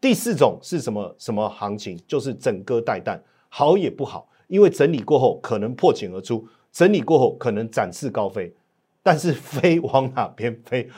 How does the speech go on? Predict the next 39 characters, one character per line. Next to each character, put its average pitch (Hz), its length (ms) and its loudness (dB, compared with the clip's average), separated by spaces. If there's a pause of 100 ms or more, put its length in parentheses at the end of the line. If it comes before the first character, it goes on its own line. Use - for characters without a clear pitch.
(160)
往 104 160 4
上 147 340 2
飞， 143 240 0
往 104 200 -2
下 131 180 0
飞， 107 240 -6 (240)
这 262 140 -2
个 202 80 6
要 170 140 6
理 123 140 -2
清 123 220 -6
楚。 92 220 -10 (260)
所 247 240 10
以 254 120 6
呢， 180 240 6 (260)
今 262 420 2
天 233 340 4 (360)
最 226 280 6
近 220 220 -2
的 131 100 2
盘 104 280 -4
到 156 200 8
底 98 120 -10
是 107 180 -10
什 - 140 -14
么？ 80 140 -14
我 113 100 -4
跟 175 220 2
各 180 160 2
位 143 160 4
讲， - 180 -10 (1300)
最 220 220 8
近 175 160 0
的 120 100 4
盘 95 300 -6
就 170 200 8
是 120 380 -4
展 87 400 2
翅 107 320 -8